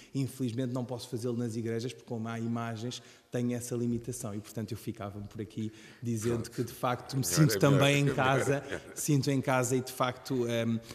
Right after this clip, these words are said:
Speaker 1: é com muita alegria que nós constatamos toda a história desta comunidade notável em Ponta Delgada, eh, e que podemos, eh,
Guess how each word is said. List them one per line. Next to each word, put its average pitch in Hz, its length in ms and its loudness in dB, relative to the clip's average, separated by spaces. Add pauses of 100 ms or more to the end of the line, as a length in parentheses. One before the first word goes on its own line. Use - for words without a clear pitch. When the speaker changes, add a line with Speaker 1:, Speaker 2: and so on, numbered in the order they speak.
(120)
Speaker 1:
é 123 220 -4
com - 120 -2
muita 143 240 2
alegria 127 440 4
que 123 160 -4
nós 113 180 -4
constatamos 110 600 -8
toda 104 240 -4
a - 20 0
história 101 320 -4
desta 101 260 -6
comunidade 101 520 -8
notável 101 560 -8
em 104 80 -12
Ponta 101 320 -10
Delgada, 101 580 -6 (320)
eh, 107 140 -6
e 113 160 -6
que - 120 -18
podemos, 117 540 -2
eh, 107 300 -4